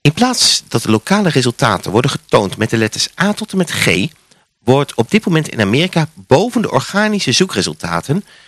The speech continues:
een balk getoond met daarin foto's en de naam van de getoonde bedrijven, het aantal reviews en de Zagat-score. Hoe dit eruit ziet kun je bekijken in de show notes. De kaart wordt nog wel rechts van de organische resultaten vertoond.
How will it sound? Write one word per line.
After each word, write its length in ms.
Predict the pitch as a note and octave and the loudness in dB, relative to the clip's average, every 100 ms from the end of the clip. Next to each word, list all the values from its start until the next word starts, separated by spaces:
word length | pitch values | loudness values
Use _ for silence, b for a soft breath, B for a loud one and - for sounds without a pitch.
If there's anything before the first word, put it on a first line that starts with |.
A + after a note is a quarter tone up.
| b _ | b _
een 200 | F#2+ E2+ | -6 0
balk 280 | - B3 A3 | 2 2 0
getoond 600 | - - F#2 A2+ G3 - | -4 0 2 2 0 -6
met 160 | - G2 | -8 -2
daarin 240 | D3+ C#3 | 0 0
foto's 760 | F2 - A2+ D#3 G#3+ C4 B3+ - B B B - | -2 0 0 2 0 2 -2 -4 B B B -4
en 180 | G#2 | -2
de 100 | F#2 | -2
naam 420 | E2+ E2+ F#2 E3+ - | -6 0 2 2 0
van 120 | C#3+ | -2
de 80 | G#2 | -2
getoonde 500 | - - B2 F3 E3+ | -6 0 2 2 0
bedrijven, 680 | - F2+ G2 A#2 C#3+ G#3 b b b b - | 0 2 2 2 0 -2 b b b b -8
het 160 | - | -4
aantal 300 | - G#2+ F2+ | 0 0 0
reviews 540 | F2+ C3 - F3 F#3 B B _ | 2 0 2 2 0 B B _
en 100 | D3+ | 2
de 100 | D#3 | 2
Zagat-score. 840 | C#3 F#3 B2+ - - F2 D#2+ G1+ - _ _ _ _ _ _ _ _ | 2 2 0 0 0 -2 -2 -8 -18 _ _ _ _ _ _ _ _
Hoe 120 | E3 | 2
dit 160 | G3+ E3+ | 4 2
eruit 300 | D#3+ B3 - | 2 2 0
ziet 200 | B3 - | -4 0
kun 160 | C#3 | 0
je 80 | A2 | 0
bekijken 460 | - - D3 D3+ C3 | 0 0 0 0 -2
in 80 | |
de 60 | A#2+ | 0
show 280 | - F2+ E2 | 0 0 0
notes. 420 | C#2+ A1+ - - - _ _ _ _ _ _ _ | -2 -2 -4 -4 -10 _ _ _ _ _ _ _
De 140 | D#3 - | -4 -2
kaart 320 | A#3 C4 C4+ | -2 -2 0
wordt 180 | G#3+ F#3 | 0 2
nog 80 | F3 | 2
wel 200 | G3 D3 | 2 2
rechts 200 | D3 - | 0 0
van 120 | G#2 | 0
de 60 | |
organische 480 | - - F#2+ F#2 E2+ | 0 -2 0 0 0
resultaten 540 | F2 F2 - E2+ E2 - | -2 -4 -2 -2 -2 -6
vertoond. 540 | - - D#2 C2 - | -6 -2 -2 -4 -8